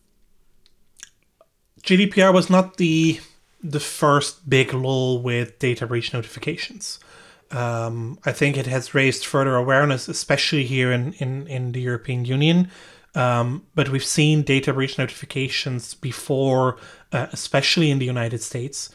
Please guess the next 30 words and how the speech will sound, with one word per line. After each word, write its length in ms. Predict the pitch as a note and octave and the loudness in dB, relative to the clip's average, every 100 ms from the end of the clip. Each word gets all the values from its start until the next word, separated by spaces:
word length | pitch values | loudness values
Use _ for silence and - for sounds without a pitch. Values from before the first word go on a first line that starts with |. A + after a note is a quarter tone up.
| - - _ - | -20 -20 _ -6
um, 680 | C3 B2+ A#2+ A#2 A#2 D3+ - | -4 -2 -2 -2 -6 -8 -8
uh, 200 | C#3 C3+ | -8 -6
at 140 | C#3+ C3 | -2 -2
a 60 | |
very 320 | A#2 B2 B2 B2+ | 0 0 0 -2
large 320 | B2 A#2 - | -2 -2 -4
scale, 280 | - B2+ B2+ | -4 -2 0
mainly 380 | B2+ C#3 C3+ | 0 2 2
at 100 | B2+ | 0
state 340 | - - C3+ C#3 | -2 0 0 2
level, 420 | C3 B2 B2+ C3 | 2 2 0 -2
and 100 | A#2+ | -2
then 160 | A#2 D3 | -4 2
all 220 | D3 D3 | 4 4
the 80 | C3+ | 4
different 360 | D3 - D3 | 0 0 -4
state 300 | - C#3 C3 | -2 -2 0
levels, 480 | C3+ B2+ B2+ B2+ - - - - | 0 2 0 -2 -6 -10 -20 -12
some 300 | - C#3 C#3 | -2 0 2
national 400 | C3+ B2+ - C3+ | 2 0 0 -2
breach 300 | C3+ C3 - | -2 -2 0
notification 640 | C3+ C3 - C#3 C3+ C#3 | -2 -2 -2 -2 0 -2
requirements 640 | C3 - C#3 C3 B2+ B2 C3+ | -4 -2 -2 0 -2 -4 -6
as 160 | - | -4
well. 340 | C#3 C#3+ F3 F3+ - - - - | 0 2 2 -2 -14 -20 -20 -6
Um, 240 | C#3+ C#3 - | -4 -4 -4
so 160 | - | -4
I 40 | D3 | 0
think 240 | E3+ C#3+ | 0 0
most 360 | D3 D3+ D#3 | 2 0 -2